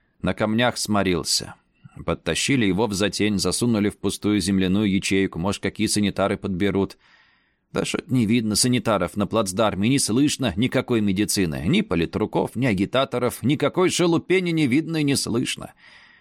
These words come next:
Бойцы взняли на горбы по ящику с патронами и гранатами, мокрый мешок с хлебом, оставив постового возле баркаса,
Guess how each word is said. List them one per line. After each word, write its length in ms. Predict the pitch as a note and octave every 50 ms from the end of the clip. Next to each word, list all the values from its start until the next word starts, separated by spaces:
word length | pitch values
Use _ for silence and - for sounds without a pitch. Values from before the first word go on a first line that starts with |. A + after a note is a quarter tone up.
| _ _ _ -
Бойцы 400 | D#2+ F#2 B2 C3 - - F3+ E3+
взняли 380 | A#2 G2+ B2 E3+ F3+ E3+ E3
на 140 | D#3 D3+ C#3+
горбы 340 | B2+ C#3+ C3+ B2+ C3+ D#3 C#3
по 120 | - B2+
ящику 520 | B2 B2+ C3+ C3 B2 - A#2 A2 - G#2+ G2+
с 80 | -
патронами 560 | - - F#2 - - G2 A2+ A2 G#2 G2 G2
и 60 | F#2 F2
гранатами, 760 | E2+ - F#2 F2 G#2+ B2 B2+ - A#2 A#2+ A#2+ A#2 G#2 F2+ -
мокрый 480 | F#2 G#2+ C#3 D3 C#3 - A2 A2+ A#2
мешок 460 | A2 G#2+ G#2+ G2 - B2+ B2 - - -
с 80 | -
хлебом, 560 | - - G2 B2 C#3 C#3 B2+ C3 B2+ A2+ F2+ -
оставив 580 | - F#2+ G2+ - - - E3+ D#3 D3+ C#3+ - -
постового 580 | - C3+ - - - C3+ B2+ C#3+ D#3 C3+ C3+
возле 340 | A#2 A#2+ C3+ B2 A2 A#2 A#2+
баркаса, 640 | A2 A2 A2 G#2+ - - B2+ A#2+ G#2 - F#2 E2 D2+